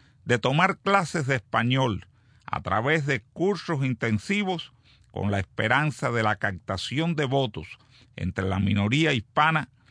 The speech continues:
que representa el trece por ciento de la población de esta nación. Como prueba de la creciente importancia del bilingüismo, el primer debate a realizarse en Nuevo México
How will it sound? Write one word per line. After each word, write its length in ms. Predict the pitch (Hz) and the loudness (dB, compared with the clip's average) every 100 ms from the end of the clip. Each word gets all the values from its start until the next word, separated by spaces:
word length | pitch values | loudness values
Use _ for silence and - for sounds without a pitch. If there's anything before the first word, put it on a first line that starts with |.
| _ _ | _ _
que 140 | - 82 | -8 -4
representa 920 | 92 85 98 95 135 139 120 120 98 _ _ _ _ - | -4 -2 -4 -2 0 0 0 -2 -4 _ _ _ _ -6
el 200 | 90 - | -6 0
trece 360 | 156 190 180 | 2 2 0
por 220 | 113 113 | -4 -4
ciento 540 | 87 131 135 123 127 110 _ _ _ | -4 0 0 0 -4 -8 _ _ _
de 140 | 95 95 | -4 -2
la 100 | 92 | -4
población 760 | - 90 82 - 113 120 107 | -4 -4 -4 -4 -2 0 0
de 100 | 95 | -2
esta 200 | 92 98 | -4 -4
nación. 500 | 85 76 - 65 - _ _ _ _ _ _ _ - 113 117 - - _ | -4 -6 -12 -14 -18 _ _ _ _ _ _ _ -12 -10 -10 -16 -20 _
Como 260 | - 123 143 | -4 0 0
prueba 380 | 170 208 208 180 | 2 4 4 4
de 80 | 151 | 4
la 140 | 135 | 4
creciente 640 | - 117 - 151 165 - | 2 0 0 0 0 2
importancia 760 | 147 120 104 104 135 139 135 139 | 0 0 0 0 0 -2 0 -2
del 180 | 107 104 | 0 0
bilingüismo, 800 | 90 101 101 123 175 165 165 175 _ _ - - _ | 0 2 2 4 4 4 0 -4 _ _ -20 -20 _
el 140 | - 123 | -4 -2
primer 420 | - 151 180 175 | 0 2 2 2
debate 580 | 160 151 156 - 90 - _ _ _ - | 2 6 4 2 -6 -12 _ _ _ -2
a 80 | |
realizarse 840 | 101 117 120 123 - 156 156 151 160 | 2 4 4 2 2 2 2 0 -2
en 100 | 135 | 0
Nuevo 300 | 123 117 113 | 2 2 2
México 560 | 131 131 117 - 104 | 2 2 0 -4 -12